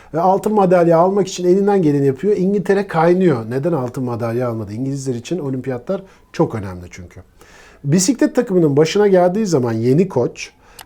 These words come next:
bisiklette değişiklik yapmayı istiyor. Bisiklet takımında değil, bisiklet takımının tamamında değil, programında değil. Bisiklette değişiklik yapmak istiyor. Ve bisiklette yapmak istediği değişiklik de çok basit.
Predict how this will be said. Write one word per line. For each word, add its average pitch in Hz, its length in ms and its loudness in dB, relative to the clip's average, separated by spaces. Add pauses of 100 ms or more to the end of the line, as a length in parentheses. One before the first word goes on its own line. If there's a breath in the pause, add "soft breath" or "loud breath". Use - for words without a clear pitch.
bisiklette 233 800 0
değişiklik 175 600 0
yapmayı 110 360 -2
istiyor. 98 440 -12
Bisiklet 185 440 -2
takımında 156 580 0
değil, 175 340 2
bisiklet 156 420 -4
takımının 160 380 -2
tamamında 156 680 2
değil, 170 300 2
programında 170 680 2
değil. 175 240 2 (360 loud breath)
Bisiklette 240 680 0
değişiklik 120 500 0
yapmak 101 340 -12
istiyor. - 320 -18 (580 soft breath)
Ve 143 140 0
bisiklette 214 540 -2
yapmak 233 340 2
istediği 165 380 -2
değişiklik 202 540 -2
de 220 100 2
çok 277 280 -2
basit. 185 380 -2